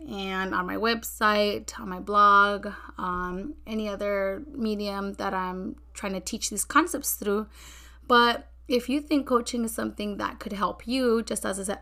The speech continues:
is that he-, just like it has helped me and other people like me work on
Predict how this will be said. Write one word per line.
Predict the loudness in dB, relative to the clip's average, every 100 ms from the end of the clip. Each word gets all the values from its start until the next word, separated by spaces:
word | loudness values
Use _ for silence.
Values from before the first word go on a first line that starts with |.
| -6
is | -4 -2
that | -2
he-, | -4 -8 -8 -14 -20 -20 -10
just | 0 2 2 -2 -4
like | -2 0
it | 0
has | 0 0
helped | 2 0 0 -6
me | -2 2 2
and | 0
other | -4 -6 -6
people | -8 -8 -2
like | -2 -2 -2
me | -2 -2 -4 -14 -20 -20 -20 -8
work | -4 -2
on | -2 -6